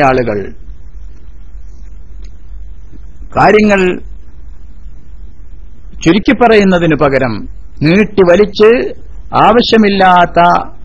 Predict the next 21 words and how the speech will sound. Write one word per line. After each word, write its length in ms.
കാര്യങ്ങളൊക്കെ 600
അതിലേക്ക് 440
വലിച്ചിഴച്ച് 800
സംസാരത്തെ 720
ദീർഘിപ്പിക്കുന്ന 760
ആളുകളെയാണ് 880
മുത്തഫ-, 720
മുതശദ്ദിഖ് 800
എന്ന് 160
പറയുന്നത്. 600
സർസാർ 720
എന്ന് 200
പറഞ്ഞാൽ, 540
ആ, 40
വായ 300
തൊ-, 200
വായ 400
അടങ്ങാതെ 840
സംസാരിച്ചു 600
കൊണ്ടിരിക്കുന്ന 580
ആളുകൾ. 480